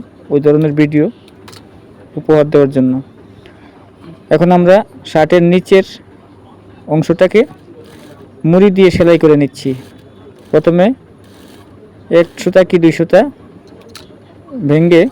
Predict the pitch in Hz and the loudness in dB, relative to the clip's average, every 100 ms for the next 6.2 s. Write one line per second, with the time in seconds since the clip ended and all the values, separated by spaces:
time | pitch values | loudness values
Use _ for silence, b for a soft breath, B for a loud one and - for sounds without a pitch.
0 | - - - - - - 147 170 165 165 | -8 -20 -20 -20 -20 -10 -2 0 2 2
1 | 214 294 - 160 160 156 - - 285 - | 2 -2 -4 0 2 0 -4 -4 -6 -8
2 | B B B - 139 - 180 185 185 165 | B B B -10 -6 0 0 0 -2 0
3 | 190 247 - 175 - 185 190 190 190 - | -2 -4 -2 0 0 2 2 2 0 0
4 | 196 190 180 175 214 - - - - - | -4 -2 -4 -2 -4 -4 -20 -20 -20 -18
5 | - 175 202 196 185 175 170 170 165 151 | -4 -2 0 -2 0 2 2 2 2 0
6 | 135 | 0